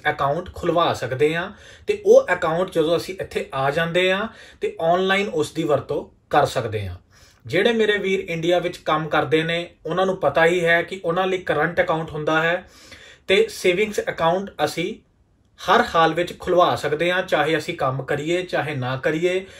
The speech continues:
ਚਾਹੇ ਅਸੀਂ ਬਾਹਰ ਜਾਣਾ ਹੈ, ਚਾਹੇ ਅਸੀਂ ਇੰਡੀਆ 'ਚ ਰਹਿਣਾ ਹੈ। ਆਮ ਤੌਰ 'ਤੇ ਹਰ ਬੰਦੇ ਦਾ ਸੇਵਿੰਗਸ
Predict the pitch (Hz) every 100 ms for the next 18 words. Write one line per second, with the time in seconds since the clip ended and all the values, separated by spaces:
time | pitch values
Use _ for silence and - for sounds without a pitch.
0 | - - 156 165 160 165 117 120 175 180
1 | 180 180 175 180 175 156 156 147 175 151
2 | 131 147 165 170 170 185 170 180 185 -
3 | - - - 175 202 214 196 175 175 190
4 | - 170 180 156 143 151 156 202 - -
5 | - 170 196 202